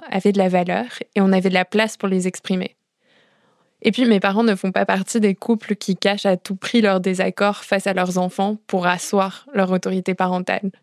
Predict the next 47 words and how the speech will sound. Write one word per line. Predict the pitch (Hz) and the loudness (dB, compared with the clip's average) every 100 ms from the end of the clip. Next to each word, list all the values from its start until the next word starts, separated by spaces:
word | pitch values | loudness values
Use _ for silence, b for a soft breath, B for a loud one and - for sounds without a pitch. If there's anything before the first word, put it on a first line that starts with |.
| _ _ _ _ _ - | _ _ _ _ _ 4
Ils | 214 | 6
laissaient | 214 214 220 220 | 6 4 2 0
plein | - 233 240 | 2 4 4
de | 233 | 4
brèches | 202 202 196 | 2 0 0
ouvertes | 196 185 - - - - _ | 0 -2 -2 -10 -12 -12 _
et | 208 190 185 185 | 2 4 2 2
on | 190 | 2
ne | |
se | 190 214 | 4 4
gênait | 208 190 | 4 4
pas | 220 | 2
pour | 220 202 | 0 -2
s'y | - | 0
engouffrer | 190 190 185 208 - | 0 0 0 -2 2
à | 196 | 0
trois, | - - 185 | -2 -2 0
mes | 202 196 | 0 -2
sœurs | 190 185 | -2 -2
et | |
moi, | 180 185 226 b b b b | -2 -4 -6 b b b b
et | 202 | 0
exprimer | 196 - 208 208 | 0 2 4 4
ce | - | 2
qu'on | 196 190 | 0 0
pensait, | 180 180 180 180 139 - | 0 0 0 0 -2 -2
nous | 202 202 180 | 0 2 0
aussi. | 180 - - _ _ _ _ _ _ _ | -2 -6 -16 _ _ _ _ _ _ _
Et | 240 | 0
puis, | 220 277 | 2 0
quand | 285 202 | 0 2
j'avais | 196 190 | 2 0
douze | 185 226 233 202 | 0 0 0 0
ans, | 202 311 _ _ | -2 -4 _ _
mes | 208 202 | 0 2
parents | 208 240 | 2 2
nous | 294 208 | 2 2
ont | 196 | 2
dit | 196 247 294 | 0 -2 0
qu'on | 220 196 180 - 208 | 0 0 -2 -2 0
avait | 196 196 | 2 2
la | 190 | 0
possibilité | 208 - 208 202 247 | -2 0 -2 0 2
de | 233 | 2
déménager | 190 190 190 190 214 | 2 0 -2 -2 0
à | 220 | 0
l'étranger. | 190 190 202 190 185 | 0 -2 -2 -2 -4